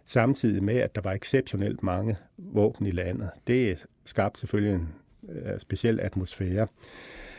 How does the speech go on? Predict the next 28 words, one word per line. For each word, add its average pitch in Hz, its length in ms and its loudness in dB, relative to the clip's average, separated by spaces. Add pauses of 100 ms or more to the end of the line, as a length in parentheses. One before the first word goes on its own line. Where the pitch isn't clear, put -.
(280)
Og, 123 340 10
øh, 113 160 6 (140)
øh, 110 380 4
så 156 120 8
var 151 180 8
der 156 80 8
det, 147 240 6
at, 107 220 2 (120)
øh, 98 200 2 (260)
nu 185 260 6
kunne 113 180 6
man 98 140 6
mere 123 240 4
og 123 60 6
mere, 104 300 6 (680)
øh, 95 200 2 (380)
øh, 113 160 -2
begynde 117 300 4
at 127 60 4
se - 120 -4
frem 123 320 2
imod, 113 360 4 (180)
øh, 101 260 0 (720)
øh, 101 160 2
hvad 113 160 4
skal - 200 -2
der 101 80 -4
ske, - 320 2